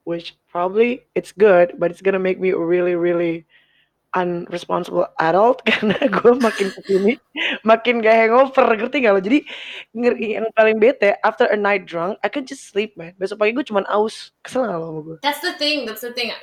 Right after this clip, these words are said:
Speaker 2: That's the, that's another thing that we'll talk about as well, because I have a lot of people that surround me that don't get hangovers. Like,
Speaker 1: Iya.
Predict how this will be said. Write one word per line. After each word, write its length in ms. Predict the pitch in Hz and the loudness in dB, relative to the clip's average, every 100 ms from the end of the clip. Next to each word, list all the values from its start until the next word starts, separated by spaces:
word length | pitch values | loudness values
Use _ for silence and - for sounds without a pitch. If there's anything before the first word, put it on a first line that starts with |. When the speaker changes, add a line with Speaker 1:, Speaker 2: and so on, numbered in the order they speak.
| 208 | -8
Speaker 2:
That's 280 | 220 220 - | -6 -8 -10
the, 340 | 226 202 185 - | -4 -2 -4 -6
that's 160 | 185 233 | -10 -6
another 240 | 226 226 | -4 -4
thing 120 | 226 196 | -6 -8
that 80 | 175 | -8
we'll 140 | 151 | -10
talk 160 | 170 160 | -12 -14
about 200 | 160 160 | -10 -10
as 100 | 165 | -10
well, 140 | 185 165 | -10 -12
because 300 | - - 180 - | -14 -16 -16 -8
I 100 | 190 | -8
have 220 | 190 214 | -4 -4
a 80 | 196 | -2
lot 160 | 190 | -4
of 80 | 208 | -6
people 240 | 214 208 202 | -12 -12 -12
that 160 | 196 | -12
surround 360 | 190 185 170 180 | -12 -8 -8 -8
me 80 | 180 | -10
that 240 | 175 185 - | -10 -12 -6
don't 380 | 180 190 - | -6 -6 -10
get 160 | 214 208 | -12 -8
hangovers. 720 | 214 214 220 226 247 254 254 | -8 -4 -4 -4 -4 -4 -4
Like, 240 | 202 180 202 | -4 -4 -4
Speaker 1:
Iya. 200 | 196 | -8